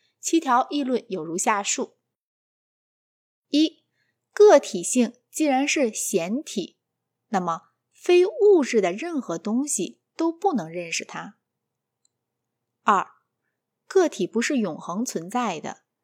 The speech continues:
当它们不存在的时候，也就无从认识，因而它们不能被以永恒不变的存在所认识。三、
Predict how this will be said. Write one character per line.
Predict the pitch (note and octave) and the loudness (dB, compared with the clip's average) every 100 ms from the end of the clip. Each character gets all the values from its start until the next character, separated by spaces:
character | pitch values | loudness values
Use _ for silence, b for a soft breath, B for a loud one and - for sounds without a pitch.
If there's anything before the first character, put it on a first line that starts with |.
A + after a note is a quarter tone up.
| _ _ | _ _
当 | E4 F4 | -4 -2
它 | F4+ | 0
们 | F4 D#4 | -2 -2
不 | F#4+ F4+ | 0 0
存 | A3 A3+ | -2 0
在 | D4+ C4 | 0 0
的 | A3 | -2
时 | D#3+ | -4
候， | D#3 F#3+ F3 - | -4 -4 -4 -6
也 | G3 F#3 | -6 0
就 | A3+ - | 0 0
无 | G3 G#3 D4 | -4 -4 -4
从 | - F#3 E3+ | -4 -6 -6
认 | E3 E3 | -8 -6
识， | - - _ _ _ _ _ | -8 -8 _ _ _ _ _
因 | C4+ | 2
而 | B3+ | 2
它 | G#3+ B3+ | 2 -2
们 | A#3 | -2
不 | A3+ C4 | -2 -2
能 | G3 A3 | 0 0
被 | A3+ | 0
以 | G#3+ G#3 - | 0 -4 -8
永 | G3+ E3+ A#3+ | -6 -6 -6
恒 | G3 B3 | -6 -6
不 | B3 A3+ | -4 -4
变 | D4 C4 | -2 -2
的 | F#3+ | -2
存 | - D#3+ D#3+ | -6 -12 -10
在 | A3 D4+ - | -4 -4 -4
所 | - D3 | -8 -10
认 | C#3+ D3 | -8 -10
识。 | - - - _ _ _ _ _ _ _ | -10 -10 -12 _ _ _ _ _ _ _
三、 | - C4+ D4 | -2 0 0